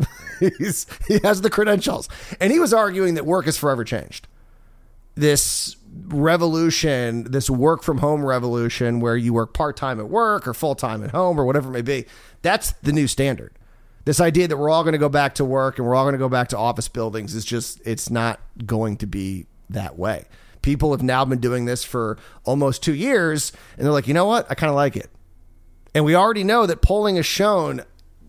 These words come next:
solidly that people will be willing to take pay cuts in order to continue that lifestyle. So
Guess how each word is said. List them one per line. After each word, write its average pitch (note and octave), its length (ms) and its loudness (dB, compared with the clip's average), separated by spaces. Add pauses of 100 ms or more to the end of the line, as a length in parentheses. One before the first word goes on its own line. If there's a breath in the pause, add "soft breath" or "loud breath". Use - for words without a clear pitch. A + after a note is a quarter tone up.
(120)
solidly F3+ 1040 0 (440 soft breath)
that D3+ 200 0
people G#3+ 280 4
will F#3+ 60 -2
be F#3+ 80 -2
willing F#3 280 2
to D#3 60 -4
take F3 200 0
pay G#3+ 200 2
cuts - 520 -4 (380 soft breath)
in D#3 160 0
order F3 320 2
to D3 120 -2
continue D#3 640 -2
that A#2 440 -2 (160)
lifestyle. A2 580 -6 (800)
So C3+ 580 0